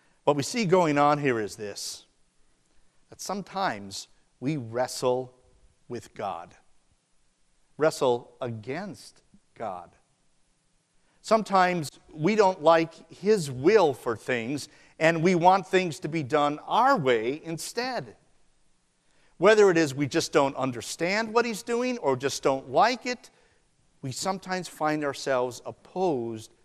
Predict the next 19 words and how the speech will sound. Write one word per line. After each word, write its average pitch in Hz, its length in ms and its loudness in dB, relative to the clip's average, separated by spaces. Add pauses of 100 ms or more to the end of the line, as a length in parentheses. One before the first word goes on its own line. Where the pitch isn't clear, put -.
(120)
to 113 140 -18
God's 107 640 -8 (320)
will. 92 340 -10 (1600)
That 127 100 -4
was 120 100 -4
clear 165 380 -6
here, 202 420 -14 (720)
where 135 120 2
God 165 280 8
had 175 140 -2
stated 175 400 2
very 185 300 2
clearly 247 460 -2
what 143 460 0
they 156 160 2
were 165 260 -4
to 165 140 -12
do 147 440 -2
and, 107 160 -8